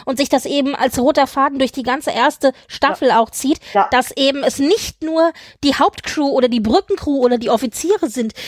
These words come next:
Speaker 1: die hier gezeigt werden, sondern dass es eben
Speaker 2: Stimmt,
Speaker 1: wichtig ist,
Speaker 2: sondern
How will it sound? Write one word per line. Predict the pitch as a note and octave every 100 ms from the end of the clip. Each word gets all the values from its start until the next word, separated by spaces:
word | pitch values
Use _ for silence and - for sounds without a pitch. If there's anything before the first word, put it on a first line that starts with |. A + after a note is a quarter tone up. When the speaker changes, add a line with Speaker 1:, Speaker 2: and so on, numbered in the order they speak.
| - -
Speaker 1:
die |
hier | B3+
gezeigt | B3 - A#3+ B3 B3
werden, | A#3 B3 D#4 - -
sondern | C#4+ C4+
dass | C4 C4+
es | C#4
eben | C#4 B3+
Speaker 2:
Stimmt, | A3+
Speaker 1:
wichtig | C#4 G3+ E4
ist, | G#3 G3
Speaker 2:
sondern | F#3+